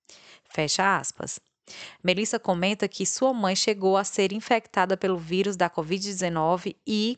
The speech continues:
como foi difícil o fato de não poder viajar para poder estar perto da mãe e acompanhar. Abre aspas,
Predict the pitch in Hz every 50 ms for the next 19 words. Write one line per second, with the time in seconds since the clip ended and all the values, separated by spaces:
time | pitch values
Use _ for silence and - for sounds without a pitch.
0 | - _ _ - 196 175 170 170 - - 202 185 180 190 220 - - - 226 240
1 | - - 214 - - - 170 156 175 - - 190 175 190 180 190 208 220 - 269
2 | 247 190 190 196 220 220 202 202 175 175 165 170 170 180 185 - 202 190 185 -
3 | - 196 185 170 165 175 202 214 247 226 233 220 - - - 202 196 - _ _
4 | - 185 202 247 - - 240 202 175 170 175 175 180 202 208 208 220 - - 240
5 | 226 - 277 277 226 156 135 139 - _ _ _ _ _ _ - - - - -
6 | - _ _ _ _ - - 151 143 147 151 151 156 175 175 - - - 226 -
7 | -